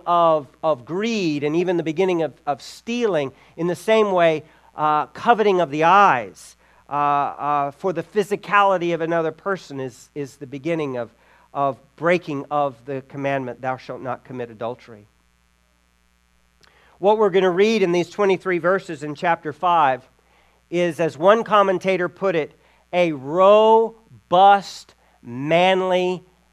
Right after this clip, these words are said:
lecture. So I'm gonna say most of us have grown up in church. We've never heard this passage preached on in its entirety, not in a Sunday morning service.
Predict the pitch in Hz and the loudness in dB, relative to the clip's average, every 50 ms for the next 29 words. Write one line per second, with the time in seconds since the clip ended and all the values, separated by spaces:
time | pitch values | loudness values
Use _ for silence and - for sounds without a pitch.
0 | _ _ - 113 123 143 165 156 160 - - - 147 120 101 - _ _ _ _ | _ _ -16 -8 -2 0 0 0 0 -6 -14 -12 -12 -12 -12 -14 _ _ _ _
1 | _ _ _ _ _ _ _ _ _ _ _ _ _ _ _ _ _ _ - 196 | _ _ _ _ _ _ _ _ _ _ _ _ _ _ _ _ _ _ 0 2
2 | 180 170 165 - - _ _ - 135 151 175 202 220 214 - - 226 214 202 196 | 2 2 0 -6 -16 _ _ -8 -4 -2 0 0 -2 0 2 4 4 4 4 2
3 | 190 180 180 208 220 220 - - 196 156 185 190 214 202 - - - 165 147 135 | 0 2 2 2 2 2 -2 -6 -2 2 2 2 2 0 -6 -12 -12 -12 -8 -2
4 | 139 175 180 185 185 185 180 185 175 165 160 - 190 190 190 185 - - 156 180 | 0 2 2 2 2 0 -2 -2 -6 -8 -6 -4 -4 -4 -4 -6 -8 -8 -6 -6
5 | 196 165 160 170 175 185 190 185 196 196 185 165 180 196 185 180 170 143 131 - | -6 -4 -4 -2 0 2 2 2 2 0 0 0 -2 -2 -2 -2 -4 -8 -10 -8
6 | - 175 165 - - - _ - 180 170 160 151 - 170 151 131 - _ _ _ | -8 -8 -8 -10 -20 -12 _ 0 0 0 0 0 -4 -12 -12 -14 -18 _ _ _
7 | _ _ - 226 233 220 - - 170 135 110 87 - _ _ _ _ _ _ _ | _ _ -4 -4 -4 -6 -6 -6 -4 -4 -4 -6 -10 _ _ _ _ _ _ _
8 | _ _ _ _ _ - 175 185 185 180 170 - 185 180 170 170 180 175 180 180 | _ _ _ _ _ -2 0 0 0 0 -2 -4 -6 -6 -4 0 2 4 4 4
9 | 175 147 - 113 120 156 170 180 190 185 180 170 - - 196 180 175 175 165 160 | 2 -2 -4 -4 0 2 2 2 2 0 -2 -4 -4 -2 -2 0 0 0 -2 -2
10 | 160 160 156 147 143 - - 156 147 139 120 104 92 _ _ _ _ | -2 -2 -4 -6 -8 -10 -8 -8 -8 -8 -10 -14 -20 _ _ _ _